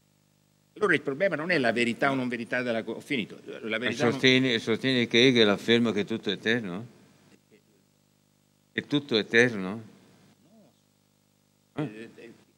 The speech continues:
Speaker 1: Hegel sostiene, eh, come dire, eh, il rapporto tra... Dipende da come intendiamo che cosa significa tutto eterno.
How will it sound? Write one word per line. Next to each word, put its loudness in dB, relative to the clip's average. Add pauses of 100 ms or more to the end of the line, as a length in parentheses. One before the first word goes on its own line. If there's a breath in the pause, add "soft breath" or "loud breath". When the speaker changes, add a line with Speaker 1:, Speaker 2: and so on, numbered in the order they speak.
(920)
Speaker 1:
Hegel 2
sostiene, 8 (500 loud breath)
eh, -6
come 8
dire, 10 (360 loud breath)
eh, -14
il -12 (1400)
rapporto 10
tra... 4 (2500)
Dipende -2
da 6
come 2
intendiamo 6
che 4
cosa 4
significa 6
tutto -2
eterno. 6